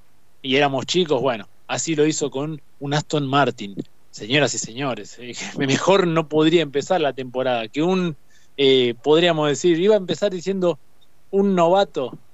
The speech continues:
vuelve a subirse al podio. No, la verdad que de novato no tiene nada. Con cuarenta y un años, estar allí, nos regaló una excelente batalla con otro gran campeón como lo es justamente Lewis Hamilton.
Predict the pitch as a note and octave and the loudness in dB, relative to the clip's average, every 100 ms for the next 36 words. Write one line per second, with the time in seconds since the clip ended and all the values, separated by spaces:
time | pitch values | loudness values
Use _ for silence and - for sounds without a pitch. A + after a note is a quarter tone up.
0 | - - D#3+ F3+ D3+ - D3+ E3 D#3 D3+ | -18 -2 2 2 0 -2 0 0 0 -4
1 | C#3 E3+ E3+ C#3+ C#3+ B2+ A#2 A2+ A#2+ B2+ | -2 0 0 0 -2 -4 -4 -2 0 0
2 | B2 A#2+ A#2+ A#2+ A#2 A2 A2 A2 A#2 A2+ | -2 -6 -4 -4 -4 -8 -8 -6 -2 -2
3 | G#2 - A2+ A#2 A#2+ B2+ C#3 C#3+ D3 C3+ | -2 -8 -2 0 0 4 4 6 4 2
4 | A2+ - - C#3 C3+ A#2 C#3+ D3 C3 - | 0 -4 -2 2 2 2 2 2 0 -8
5 | - - B2+ A#2+ B2+ C3 D3 C#3+ C3 B2 | -20 -14 -6 0 2 4 2 0 -2 -2
6 | A#2+ A#2+ - D3+ E3 C#3+ B2 A#2 A2 G#2+ | -6 -8 -8 -2 -2 -2 -4 -6 -4 -6
7 | G2+ G2 - - - - - B2 D3+ C#3+ | -6 -10 -16 -20 -20 -10 -2 2 2 0
8 | B2 G#2+ - - - - C3+ D3+ C#3 C3+ | -2 -14 -18 -20 -16 -6 -2 -2 -2 0
9 | D3 C3+ B2+ B2 A#2+ C#3 C#3 A#2+ A#2 A#2+ | -2 -2 -6 -8 -6 -4 -4 -4 -6 -4
10 | B2+ B2+ C3 B2 B2 B2+ A#2+ A#2+ B2+ B2 | 0 0 -2 -6 -6 -6 -4 0 2 0
11 | - E3 D#3+ D3 D#3+ D#3+ | 0 -2 -2 -4 -4 -6